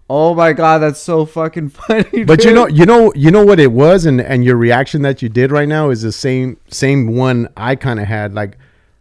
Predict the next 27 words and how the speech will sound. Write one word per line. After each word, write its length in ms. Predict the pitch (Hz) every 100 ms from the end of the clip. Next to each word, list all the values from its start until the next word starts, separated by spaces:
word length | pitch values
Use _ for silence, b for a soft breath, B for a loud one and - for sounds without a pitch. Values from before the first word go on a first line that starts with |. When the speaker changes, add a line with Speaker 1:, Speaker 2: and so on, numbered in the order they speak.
| _
Speaker 2:
like, 200 | 123 127
I, 140 | 143 -
I 140 | 120 160
really 360 | 139 156 170
wanted 380 | 147 143 143 131
to 100 | 117
support 720 | - 110 - - 147 143 - -
him 600 | 139 143 143 147 135 127 _
because 380 | 117 120 - 107
he's 220 | 139 131
from 180 | - 120
the 160 | 110 113
eight 140 | 117
oh 80 | 104
five. 560 | - 139 139 135 135 - _
Speaker 1:
Oh, 160 | 190 190
really? 580 | 147 311 320 202 98 104
Speaker 2:
Yeah, 120 | - 120
he's 200 | - 160
from 140 | 208
Camarillo 540 | 175 156 147 160 123 90
Speaker 1:
No 300 | - 277 311
Speaker 2:
originally. 600 | 294 - 127 131 330 330 262
Speaker 1:
shit. 160 | 131 -
Speaker 2:
Yeah. 180 | 120
Speaker 1:
Oh, 200 | 254 247
wow. 800 | 247 254 277 339 285 135 101 92